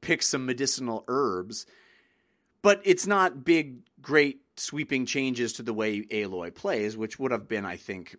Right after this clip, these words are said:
more surprising and cool. It's really more of the same, but the same is so good, and the fundamental gameplay loop of Horizon Zero Dawn is so strong that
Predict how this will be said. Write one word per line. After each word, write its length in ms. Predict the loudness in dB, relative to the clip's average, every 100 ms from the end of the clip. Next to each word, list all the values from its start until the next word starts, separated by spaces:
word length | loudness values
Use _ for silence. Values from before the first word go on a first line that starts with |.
| -14
more 560 | -8 -6 -4 -4 -8 -14 _ _ _
surprising 760 | -14 -6 0 2 2 -2 -6 -8
and 320 | -10 -10 -12
cool. 480 | -10 -8 -8 -10 -16 _ _ _ _ _ _ _ 2
It's 200 | 2 2
really 300 | 0 2 2
more 340 | 4 6 6
of 120 | 4
the 80 | 0
same, 500 | 2 2 0 -4 -14 _ _
but 140 | -4
the 80 | -2
same 440 | 0 0 0 -2 -2
is 300 | 0 0 -2
so 320 | 0 2 2
good, 560 | 0 2 2 2 -2 -4
and 280 | -2 -2 -2
the 300 | 0 0 -4 -14 _
fundamental 800 | -20 -2 -2 0 -2 -2 -2 -4
gameplay 720 | -2 -2 -2 -4 -4 -2 -2
loop 280 | 0 0 -2 -10
of 120 | -8
Horizon 460 | -4 -2 -2 -4
Zero 280 | -6 -6 -6
Dawn 380 | -4 -4 -4 -8 _ _ _ _
is 180 | 0 0
so 200 | 0 0
strong 760 | 0 -4 -2 2 2 0 -6 -12 _ _ _ _ _
that 400 | 4 6 4